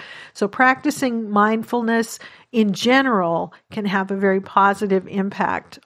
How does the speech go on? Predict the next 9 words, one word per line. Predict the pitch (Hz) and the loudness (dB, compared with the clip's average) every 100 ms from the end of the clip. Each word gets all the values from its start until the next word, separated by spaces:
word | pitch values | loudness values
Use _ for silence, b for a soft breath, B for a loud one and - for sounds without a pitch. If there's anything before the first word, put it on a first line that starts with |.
| - | -4
on | 190 185 180 | 0 0 -2
our | 180 185 | -4 -4
relationships. | 180 185 175 - 170 - 87 - - - _ _ _ _ _ - | -4 -6 -6 -8 -8 -6 -6 -8 -18 -20 _ _ _ _ _ -6
And | - 233 | -4 0
the | 226 | -2
third | - 330 330 277 | 2 2 2 -2
kind | - 240 | -4 -4
of | 202 | -2
general | - 214 214 233 214 202 196 | 0 2 4 4 4 4 2